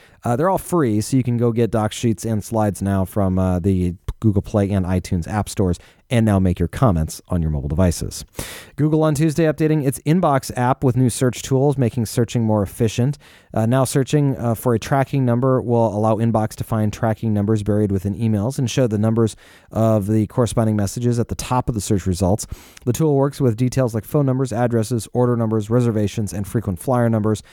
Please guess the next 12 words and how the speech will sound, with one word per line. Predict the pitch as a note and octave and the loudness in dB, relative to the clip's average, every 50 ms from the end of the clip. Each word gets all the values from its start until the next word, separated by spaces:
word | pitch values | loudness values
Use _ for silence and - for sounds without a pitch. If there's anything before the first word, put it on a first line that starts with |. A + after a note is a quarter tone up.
| - - - - _ _ | -20 -20 -20 -20 _ _
Inbox | C3 C3 B2+ B2+ A#2+ A#2 - - | 0 2 4 4 2 0 0 0
delivering | - A#2 A2+ A2+ F#2+ A2+ A2+ A2 G2+ | 0 2 2 2 2 2 2 2 0
streamlined | - - - D3 C3+ B2+ A#2+ A#2 A#2 A2+ F#2+ - | -4 -4 -2 0 2 2 2 2 2 2 0 0
search | - C#3+ C3 - - | 0 -2 0 0 0
results | B2 G#2 A#2+ A#2+ B2 - - | 0 0 2 0 0 0 -2
as | G#2+ G2 G#2+ | -4 0 2
well. | B2 A#2+ B2+ C#3 | 2 2 2 2
So | - - B2+ A2+ G#2+ | 0 2 2 2 2
under | G2+ A2 A2+ A2 | 2 2 2 2
the | F#2+ F#2 | 0 -2
quick | - - C3+ A#2 C3 | -2 -2 0 0 2
a-, | B2 A#2+ A#2 | 0 0 0